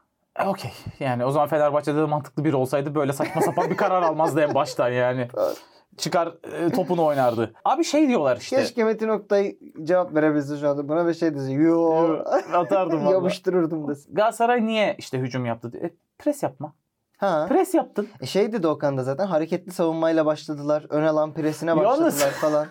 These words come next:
Speaker 1: <laughs> Oğlum orada bak Icardi'ye falan laf ediyorlar ama asıl Barış Alper.
Speaker 2: Barış Alper. Yaratık zaten.
Speaker 1: Ya oğlum adam omuz vuruyor çocuğa ya.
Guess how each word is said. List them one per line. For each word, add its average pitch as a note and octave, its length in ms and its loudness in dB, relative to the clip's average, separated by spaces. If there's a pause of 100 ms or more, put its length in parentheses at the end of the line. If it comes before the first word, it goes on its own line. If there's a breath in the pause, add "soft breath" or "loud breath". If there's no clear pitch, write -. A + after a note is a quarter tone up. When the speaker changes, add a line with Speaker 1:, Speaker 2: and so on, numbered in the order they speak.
Speaker 1:
<laughs> - 220 -4
Oğlum A#3+ 220 2
orada A3+ 200 2
bak D3+ 180 -2
Icardi'ye F#3 440 0
falan F#3 260 0
laf - 120 -6
ediyorlar D3 280 -2
ama D3+ 180 -2 (400 loud breath)
asıl G#3+ 400 -2 (520)
Barış D#3+ 380 0
Alper. D3+ 520 -2
Speaker 2:
Barış E3+ 240 -8
Alper. A2+ 340 -4 (300)
Yaratık A3+ 380 0
zaten. D#3+ 200 2
Speaker 1:
Ya C#4 240 2
oğlum E4+ 460 2 (120)
adam D#4 360 2 (920 loud breath)
omuz E4+ 480 4
vuruyor A#3+ 220 4
çocuğa F3 500 2
ya. G3 380 2